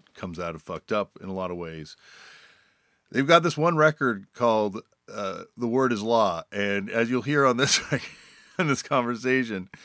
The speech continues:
they do not like that record, but that is one of my favorite records of all time. And that's Steve's first record with the band. Uh, Steve,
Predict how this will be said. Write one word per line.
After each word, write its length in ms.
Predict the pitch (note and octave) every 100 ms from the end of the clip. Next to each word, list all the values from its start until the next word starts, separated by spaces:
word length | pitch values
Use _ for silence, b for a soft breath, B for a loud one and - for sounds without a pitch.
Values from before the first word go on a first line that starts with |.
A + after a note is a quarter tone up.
| B B B B
they 140 | B2+ E3
do 80 |
not 220 | F#3+ G3 E3+
like 180 | F#3+ D#3+
that 180 | C#3
record, 480 | A#2 G#2+ F#2+ F#2+ E2
but 120 | G#2+
that 180 | A2 C#3+
is 120 | C3+
one 120 | C3 C3
of 60 |
my 100 | A#2+
favorite 480 | - - D3 B2+ B2
records 680 | A#2 A#2+ - G#2 F#2+ - - b b b b b b _ -
of 160 | G#2
all 180 | A#2 G#2
time. 500 | - C3+ C3 G#2+ F#2+
And 140 | G2 A2+
that's 200 | A#2+ -
Steve's 440 | - - A#2 G2
first 320 | - D#3 -
record 400 | G2+ F#2 G2 F2+
with 180 | F2+ F#2
the 80 | F2+
band. 480 | F#2 F2 D#2+ D#2+ - _
Uh, 280 | E2+ D#2+ D#2
Steve, 520 | - - D3+ D3 A#2+